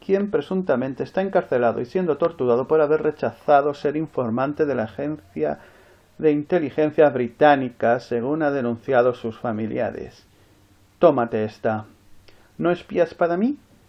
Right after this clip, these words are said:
Pues entonces no te quedas aquí y te vamos a detener y torturar. Esto es la libertad de expresión que tanto fomentan en Europa y por eso les han dado a la Unión Europea el Nobel de la Paz.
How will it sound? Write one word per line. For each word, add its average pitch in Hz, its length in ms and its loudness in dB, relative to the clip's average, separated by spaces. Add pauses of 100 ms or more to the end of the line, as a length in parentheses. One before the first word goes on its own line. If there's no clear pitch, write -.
(180)
Pues 160 260 2
entonces 185 920 0
no 196 320 -2
te 123 180 -4
quedas 120 360 -2
aquí - 280 -12 (140)
y 214 140 -2
te 151 140 -2
vamos 135 340 -2
a 143 80 0
detener 165 380 -4
y 151 100 -6
torturar. 107 640 -8 (720)
Esto 143 640 -2
es - 380 -4
la 120 140 -6
libertad 113 480 -4
de 113 80 -2
expresión 69 800 -10 (500)
que 139 100 -6
tanto 135 320 -4
fomentan 120 840 -4 (220)
en 131 60 -18
Europa 131 560 -2
y 135 80 -4
por 135 180 -2
eso 131 220 -2
les 127 220 -6
han 123 180 -6
dado 135 220 0
a 127 40 0
la 127 80 0
Unión 135 180 -4
Europea 131 520 0
el 123 300 -8
Nobel 131 300 -4
de 131 80 0
la 131 140 0
Paz. 139 220 4